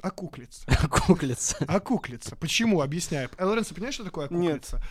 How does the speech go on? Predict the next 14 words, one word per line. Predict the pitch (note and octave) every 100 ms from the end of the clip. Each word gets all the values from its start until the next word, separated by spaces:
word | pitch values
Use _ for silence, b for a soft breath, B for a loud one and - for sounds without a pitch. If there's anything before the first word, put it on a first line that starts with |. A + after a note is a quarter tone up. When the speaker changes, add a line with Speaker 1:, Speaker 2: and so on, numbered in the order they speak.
| D#3
Speaker 1:
Это | D#3+ D#3+
когда | F#3+ F3+ F3+ F3+
фарфалла, | - E3+ - A#3+ C#4 D#3
бабочка, | B2 E3+ C3+ - - A#2+
да, | E3+
Speaker 3:
Ага. | E3+
Speaker 1:
прежде | D#3+ F#3
чем | F3 E3
стать | - D#3+
Speaker 3:
А. | E3+
Speaker 1:
бабочкой, | D#3 C3+ - B2+
она | B2+ G3+
живёт | D#3+ C#3+ F3+ -
в... | B2+ D#3 D#3